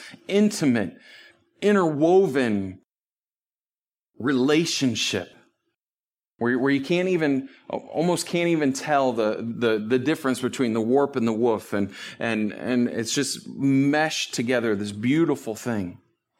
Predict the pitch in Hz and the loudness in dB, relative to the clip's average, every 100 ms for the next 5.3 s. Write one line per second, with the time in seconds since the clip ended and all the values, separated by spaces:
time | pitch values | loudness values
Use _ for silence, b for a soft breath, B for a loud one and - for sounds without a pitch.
0 | b b - 139 139 135 120 104 143 - | b b -4 0 2 4 2 2 -2 -2
1 | - 135 135 117 - 120 113 - 107 90 | -4 -4 -4 -6 -2 -2 -2 -6 -6 -6
2 | B B B 117 104 107 95 - 113 95 | B B B -4 -2 -2 -2 -2 -2 -2
3 | 90 - B B 107 95 95 - 98 90 | -4 -8 B B -6 -6 -6 -6 -4 -4
4 | - - - b b b - - 87 87 | -6 -14 -16 b b b -12 -8 -4 -4
5 | 87 69 - | -4 -6 -12